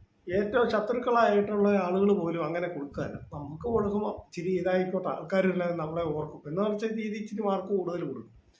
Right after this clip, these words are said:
ഇത് ഏറ്റവും, ഇത് നല്ല ഗെയിമറാണോ എന്ന് മാത്രം ഉള്ളത് കൊടുത്ത് ബാക്കിയെല്ലാം ഇതായിട്ട് സീറോ പോലെയാണ് പുള്ളിക്കാരി കൊടുത്തത്. അതെന്തോ പേഴ്സണലായിട്ട് പോലെ എനിക്ക് തോന്നുന്നത്. അത് ചിലപ്പോൾ അനുമോളുടെ കുശുമ്പ് കൊണ്ടായിരിക്കും.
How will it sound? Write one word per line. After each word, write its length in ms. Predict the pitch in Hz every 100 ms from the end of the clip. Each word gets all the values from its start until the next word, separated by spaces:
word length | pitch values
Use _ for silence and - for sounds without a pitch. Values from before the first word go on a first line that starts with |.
| _ _ _ _
ഇത് 260 | 202 202 202
ഏറ്റവും, 460 | 202 226 214 175 180
ഇത് 340 | 180 175 175 - 156 175
നല്ല 180 | 214
ഗെയിമറാണോ 580 | 208 170 180 208 196 175
എന്ന് 120 | 170
മാത്രം 340 | 156 147 160 156 -
ഉള്ളത് 320 | 151 160 156 139
കൊടുത്ത് 220 | 131 -
ബാക്കിയെല്ലാം 540 | 131 127 143 127 117 - - - - 143
ഇതായിട്ട് 360 | 143 139 151
സീറോ 540 | 156 151 156 160 147 -
പോലെയാണ് 380 | 135 135 131 156
പുള്ളിക്കാരി 480 | - 175 175 165
കൊടുത്തത്. 640 | 165 - - 143 - 113 - - - - -
അതെന്തോ 240 | 233 220 202
പേഴ്സണലായിട്ട് 640 | 196 160 180 196 180 156
പോലെ 280 | 151 139 135
എനിക്ക് 300 | 156 180 202
തോന്നുന്നത്. 400 | 113 117 113 117
അത് 160 | 156 165
ചിലപ്പോൾ 300 | 190 190 202
അനുമോളുടെ 480 | 190 190 185 180 175
കുശുമ്പ് 360 | 160 - 180
കൊണ്ടായിരിക്കും. 500 | 175 123 107 107 _